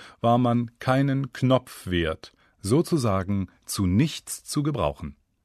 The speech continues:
Darum haben die Soldaten damals immer gewusst, wie viele Knöpfe sie bei sich trugen und waren nicht so nachlässig mit ihnen wie wir heute. Manche konnten es gar nicht abwarten,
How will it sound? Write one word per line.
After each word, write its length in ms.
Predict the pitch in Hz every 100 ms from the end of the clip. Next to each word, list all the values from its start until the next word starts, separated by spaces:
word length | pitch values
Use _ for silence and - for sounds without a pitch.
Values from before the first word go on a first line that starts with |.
| _ - - -
Darum 440 | 127 120 139 170
haben 220 | 139 123 113
die 80 |
Soldaten 580 | 95 95 90 98 - 92
damals 540 | 92 123 143 135 - -
immer 260 | 208 202 156
gewusst, 680 | 147 135 143 - - -
wie 180 | 110 147
viele 300 | - 165 156
Knöpfe 520 | - 117 - - 139
sie 200 | 123 135
bei 220 | 143 175
sich 220 | 110 92 -
trugen 420 | 110 113 127 117 - -
und 180 | 107 98
waren 340 | 101 92 101
nicht 340 | 185 - - -
so 220 | 104 98
nachlässig 800 | 92 101 113 - 90 82 95 -
mit 160 | 92
ihnen 320 | 110 98 85 82
wie 140 | 85
wir 340 | 107 95 76
heute. 400 | 82 113 - 71 _ _ _ _ _ _ - -
Manche 440 | 110 123 135 156 127
konnten 340 | 131 127 113
es 160 | 101 -
gar 200 | 123 139
nicht 260 | 101 -
abwarten, 640 | 147 - 104 98 - 113